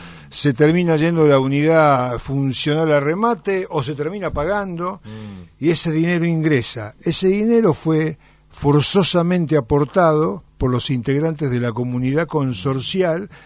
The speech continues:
Speaker 1: que debieron soportar ese esfuerzo de abonar la parte faltante del que no cumplía.
Speaker 2: Sí.
Speaker 1: Con lo cual, en este caso, considero que podría ser una, una razón justa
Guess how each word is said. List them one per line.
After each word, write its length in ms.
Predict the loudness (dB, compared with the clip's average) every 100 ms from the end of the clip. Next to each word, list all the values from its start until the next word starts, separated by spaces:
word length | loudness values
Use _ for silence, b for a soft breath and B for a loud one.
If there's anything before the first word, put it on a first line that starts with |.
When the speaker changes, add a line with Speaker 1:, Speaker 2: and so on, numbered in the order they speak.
| _
Speaker 1:
que 100 | -2
debieron 460 | 0 2 2 2 2
soportar 560 | 0 -2 -2 -2 -2 0
ese 300 | 0 0 -2
esfuerzo 600 | -2 -2 -2 -4 -8 -6
de 100 | -4
abonar 560 | -2 -2 -2 -2 -4 B B -8
la 100 | -6
parte 320 | -4 -4 -4
faltante 520 | -2 -2 -2 -4 0
del 180 | -2 -2
que 80 | -4
no 120 | -4
cumplía. 540 | -4 -2 -2 -2 -6 -16
Speaker 2:
Sí. 180 | -18 -16 -16 -20 _ _ _
Speaker 1:
Con 140 | -2
lo 80 | -2
cual, 280 | 0 0 0 -6
en 120 | -8 -6
este 260 | -4 -6
caso, 520 | -4 -4 -4 -8 -8 b b _ -8
considero 640 | -6 -4 -2 0 0 0
que 80 | -2
podría 340 | -2 -2 -4
ser 360 | -4 -4 -4 -8
una, 500 | -10 -10 -10 -14 -16
una 220 | -14 -12
razón 400 | -12 -10 -8 -6
justa 560 | -4 -4 -8 -8 -10